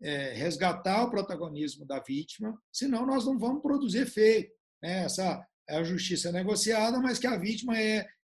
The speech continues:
é expropriada do conflito, ou seja, é ignorada do conflito. Essa, essa posição, ela enfraquece, é,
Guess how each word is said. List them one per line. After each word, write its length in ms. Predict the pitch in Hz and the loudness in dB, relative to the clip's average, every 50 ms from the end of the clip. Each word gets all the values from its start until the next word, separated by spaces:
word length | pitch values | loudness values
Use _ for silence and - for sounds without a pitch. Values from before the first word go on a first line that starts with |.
| _ _ - | _ _ -6
é 320 | 170 175 170 165 151 143 - - 151 - _ - _ _ _ _ _ - | -2 0 0 0 -2 -4 -8 -12 -18 -18 _ -20 _ _ _ _ _ -6
expropriada 840 | 160 160 - - - 220 220 220 240 220 190 185 196 214 220 185 208 165 | -4 -4 -4 0 2 2 2 4 4 6 6 6 6 6 4 2 0 -4
do 100 | 147 143 | -6 -6
conflito, 500 | 139 139 127 - - 185 180 147 - 139 | -6 -8 -10 -6 -4 -2 -2 -2 -2 -4
ou 60 | 143 | -4
seja, 320 | - - 151 127 113 147 | -4 -4 -4 -4 -2 -2
é 40 | 160 | -2
ignorada 600 | 151 143 180 185 175 160 156 170 170 165 151 151 | -2 -2 -2 -2 0 0 0 0 0 0 -2 -4
do 80 | 147 - | -6 -8
conflito. 360 | - 127 - - - 151 - - _ _ _ _ _ _ - | -14 -16 -16 -14 -14 -14 -16 -16 _ _ _ _ _ _ -6
Essa, 580 | 147 175 185 180 180 - 185 175 160 143 131 - - _ _ _ _ - | -2 0 0 2 2 2 2 2 2 0 -2 -4 -10 _ _ _ _ -8
essa 640 | 147 135 - - 160 151 151 143 135 131 120 110 - _ _ | -4 -2 -2 -2 0 0 0 0 -2 -2 -4 -8 -12 _ _
posição, 600 | - 185 180 147 151 - - - 196 220 247 247 | 0 0 2 2 2 0 0 0 0 0 0 2
ela 440 | 202 190 202 220 226 233 233 233 233 - - - _ _ _ - | 2 2 2 2 2 2 2 2 0 -4 -12 -20 _ _ _ -6
enfraquece, 1080 | 180 190 185 185 208 220 214 214 - 208 214 233 254 254 - - - 185 175 165 - 160 | -4 -2 -2 0 0 0 0 0 0 2 4 4 4 4 4 2 2 2 0 0 2 2
é, 60 | 165 | 2